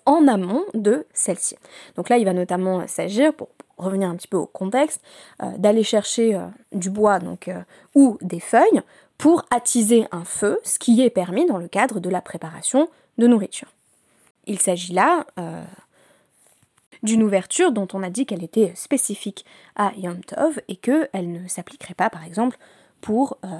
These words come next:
le Shabbat. Donc, euh, on répète, on peut aller chercher du bois, euh, dans les champs si on l'avait mis de côté, euh, ou mina karpef,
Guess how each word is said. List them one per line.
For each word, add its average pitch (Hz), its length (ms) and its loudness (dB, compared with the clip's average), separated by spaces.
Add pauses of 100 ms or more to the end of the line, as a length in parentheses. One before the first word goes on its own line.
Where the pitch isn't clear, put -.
le 202 120 -4
Shabbat. - 240 -12 (680)
Donc, 233 220 2 (220)
euh, 180 100 -4 (440)
on 277 80 6
répète, 226 280 2
on 254 80 6
peut 226 80 4
aller 196 140 6
chercher 196 280 -4
du 190 80 -6
bois, 190 380 0
euh, 180 40 -8 (120)
dans 185 140 -2
les 190 120 -2
champs 202 240 -10 (800)
si - 220 4
on 240 80 6
l'avait 185 180 2
mis 185 120 -2
de 175 80 -8
côté, - 440 -6 (560)
euh, 180 40 -4 (240)
ou 262 100 6
mina 254 220 8
karpef, - 640 -4